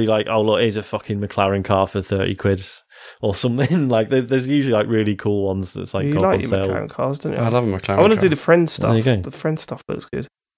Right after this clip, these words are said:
Speaker 2: And the, the
Speaker 1: Oh,
Speaker 2: little
Speaker 1: yeah.
Speaker 2: Sonic pack that come out, that looks all right.
Speaker 3: Yeah, but all, all those sets look cool, but I don't know,
Speaker 1: I mean,
Speaker 3: just
Speaker 1: basically, like, I, I know, I know, I know what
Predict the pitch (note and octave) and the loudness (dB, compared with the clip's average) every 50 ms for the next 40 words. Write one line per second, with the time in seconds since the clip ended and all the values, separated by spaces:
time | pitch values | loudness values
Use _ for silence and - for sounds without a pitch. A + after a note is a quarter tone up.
0 | _ _ _ _ _ _ - D3 E3 F3 - - A3 G#3+ G#3+ B3 - - C#4 - | _ _ _ _ _ _ -2 -2 -2 0 2 2 2 4 4 4 4 6 4 4
1 | C#3+ C#3 C3 - B3+ A#3+ G#3 - - - - F3+ - - _ _ - - - - | 4 2 2 2 2 2 2 -2 -2 -2 0 0 0 -2 _ _ -8 -8 -8 -4
2 | - - D3+ D#3 C#3+ C3+ C3 - - - - - - - - - - C3 B2+ C#3 | -2 0 2 2 2 2 0 0 -2 -2 -2 -2 -2 -4 -4 -4 -4 -2 0 0
3 | E3 A3 A#3+ A#3+ A#3+ A#3+ A3+ G#3 - - D#3+ F#3 - A3 A3+ B3 C4 B3+ - G#3 | 0 0 0 0 0 0 -2 -4 -6 -2 0 0 2 2 2 2 0 0 0 0
4 | B3 C#4 C#4+ D#4 D#4 G#3+ - - E3+ D#3+ - - D#3 - - - - D#3 C3+ A#2 | 0 2 2 2 0 2 2 0 -2 -2 0 2 0 0 0 0 2 2 2 4
5 | G#2 G2+ G#2 A2 - D3+ C#3+ - - - C#3+ E3 E3+ - G3+ A3+ A#3+ A3 D3+ C3+ | 2 0 -2 -2 -2 -2 -2 -2 -6 -10 -14 -10 -6 -6 -4 -2 0 0 0 0
6 | B2+ - F3 G3 G3 E3 A3+ G#3+ F#3+ C3+ C3+ B2 A#2 A2 G#2+ - C#3+ - - D#3 | 0 2 2 2 2 2 2 0 0 0 0 0 0 0 2 0 -2 0 0 0
7 | - D3+ D3+ D3 B2 D3 D#3 E3+ E3+ E3+ D#3+ C#3+ C3+ - _ _ _ _ _ _ | 2 2 0 2 2 2 2 4 4 2 2 0 -2 -8 _ _ _ _ _ _
8 | - - - - - - _ _ _ _ _ _ _ _ _ - B2+ C3 C#3 G2 | -20 -20 -20 -20 -20 -20 _ _ _ _ _ _ _ _ _ 0 2 2 4 2
9 | C#3 C#3 C#3 C#3 C3+ C#3 - | 2 2 4 4 2 2 0